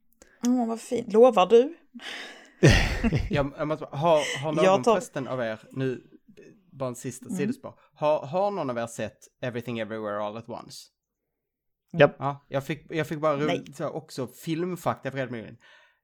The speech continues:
Speaker 3: Everything Everywhere All at Once kostade mindre än varje enskilt avsnitt av, eh, Stranger Things säsong fyra.
Speaker 1: Str-,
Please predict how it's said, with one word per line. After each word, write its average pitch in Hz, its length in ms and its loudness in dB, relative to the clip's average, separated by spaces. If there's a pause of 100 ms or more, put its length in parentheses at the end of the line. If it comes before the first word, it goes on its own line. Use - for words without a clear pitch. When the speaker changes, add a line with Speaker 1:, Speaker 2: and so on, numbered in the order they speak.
(120)
Speaker 3:
Everything 202 380 2
Everywhere 147 460 0
All 135 120 -2
at 135 80 -6
Once 131 480 -6 (340)
kostade 151 400 -2
mindre 120 720 -2 (160)
än 127 200 -2
varje 143 500 2
enskilt 139 520 -4
avsnitt 123 600 -4 (100)
av, 110 500 -6 (120)
eh, 107 680 -10 (2250)
Stranger 135 420 0
Things 131 320 -4
säsong 120 280 -8
fyra. 117 280 -8
Speaker 1:
Str-, - 320 -12